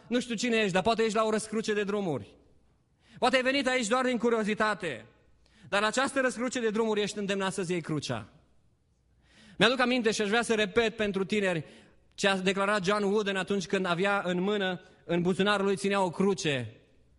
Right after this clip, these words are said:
Antrenorul acesta de basketball, care avea în buzunar o cruce, și cineva l-a întrebat: "Domnule, de ce ții bu-, în buzunar crucea aceasta?" Și a spus:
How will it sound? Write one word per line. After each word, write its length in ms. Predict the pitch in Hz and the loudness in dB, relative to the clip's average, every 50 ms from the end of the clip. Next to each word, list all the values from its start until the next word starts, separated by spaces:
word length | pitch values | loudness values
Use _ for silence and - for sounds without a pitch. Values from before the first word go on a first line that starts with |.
| _ _ | _ _
Antrenorul 460 | - 151 147 160 156 185 208 202 185 | -4 -2 -2 0 2 2 2 2 2
acesta 280 | 175 156 185 185 - 175 | 2 0 0 0 0 2
de 100 | 165 156 | 2 2
basketball, 640 | 151 170 170 165 - 180 156 147 147 131 113 107 - - - _ _ _ _ _ _ _ _ _ _ _ _ _ _ _ _ | 2 2 2 0 0 -2 -2 0 0 0 -2 -4 -6 -10 -18 _ _ _ _ _ _ _ _ _ _ _ _ _ _ _ _
care 160 | - 165 170 | 0 2 2
avea 200 | 175 170 196 214 | 4 4 2 2
în 100 | 214 208 | 2 2
buzunar 340 | 185 190 180 180 190 202 190 | 0 0 2 2 2 2 2
o 60 | 180 | 0
cruce, 520 | 160 - 202 196 180 - 156 143 127 110 110 - - - - - - | 0 2 2 2 2 2 0 -2 -2 -2 -6 -8 -14 -20 -20 -20 -14
și 140 | - - 185 | -6 -4 -2
cineva 220 | 151 190 196 196 | 0 2 2 4
l-a 60 | 202 196 | 2 2
întrebat: 240 | 185 196 185 190 | 2 2 2 2
"Domnule, 220 | 190 254 262 254 220 | 2 2 2 2 2
de 60 | 214 | 2
ce 120 | 190 247 | 2 0
ții 160 | 233 - 240 220 | 0 0 0 0
bu-, 120 | 190 202 | 0 0
în 120 | 190 202 | 2 2
buzunar 360 | 185 180 185 160 185 185 180 165 | 4 4 4 4 4 2 2 2
crucea 300 | - 185 175 175 - 170 | 2 2 2 2 2 0
aceasta?" 300 | 151 - 156 156 - 147 | 0 0 -2 0 0 -2
Și 100 | 135 160 | -2 -2
a 60 | 156 | -4
spus: 320 | - - 170 156 - - | -2 -2 -2 -2 -2 -6